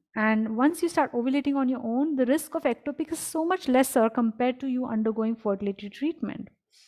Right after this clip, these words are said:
So there's so much benefit in managing your mind to change your lifestyle, change the way you eat, because you will reduce so many risks of, uh, so many things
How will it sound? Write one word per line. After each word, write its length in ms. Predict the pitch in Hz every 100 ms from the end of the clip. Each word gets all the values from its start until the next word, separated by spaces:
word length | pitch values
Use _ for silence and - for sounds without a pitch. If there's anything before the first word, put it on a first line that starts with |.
| _
So 120 | -
there's 200 | 254 285
so 200 | - 320
much 180 | 339 381 240 -
benefit 600 | 254 285 320 254 208 208 - - - - -
in 120 | 240
managing 440 | 240 262 285 294
your 120 | 285 254
mind 640 | 233 294 311 254 240 247 - - _ -
to 260 | 254 254 254
change 520 | - - 311 381 415
your 120 | 359 311
lifestyle, 680 | 233 196 - - 196 - 196
change 480 | - 294 330 415 370
the 100 | 339
way 160 | 262
you 140 | 247 226
eat, 420 | 202 190 190 - _ _ _ -
because 320 | 240 285 269 - -
you 100 | -
will 100 | 269
reduce 320 | 277 254 277 -
so 180 | 269
many 460 | 254 254 247 247 277 _
risks 460 | 214 214 208 - - _ _ _
of, 260 | 214 208 202 -
uh, 180 | 214 202
so 180 | 196 294
many 200 | 269 262
things 400 | 254 208 202 -